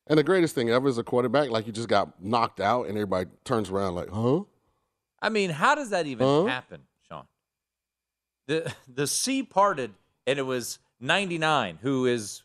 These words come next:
Speaker 2: what, the best defensive player of this generation? Yeah, leave him wide open. There we go, Jimmy G.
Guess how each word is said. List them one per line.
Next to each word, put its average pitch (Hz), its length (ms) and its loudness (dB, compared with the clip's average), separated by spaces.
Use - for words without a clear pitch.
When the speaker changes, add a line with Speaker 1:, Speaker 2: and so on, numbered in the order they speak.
Speaker 2:
what, 127 280 0
the 113 80 -2
best 135 340 0
defensive 139 460 -4
player 131 340 0
of 117 200 -6
this 113 160 -8
generation? 123 760 -4
Yeah, 190 220 -8
leave 127 180 -6
him 90 80 -14
wide 73 140 -10
open. - 200 -20
There 254 180 4
we 277 80 -4
go, 175 200 -2
Jimmy 156 320 -6
G. 160 400 -6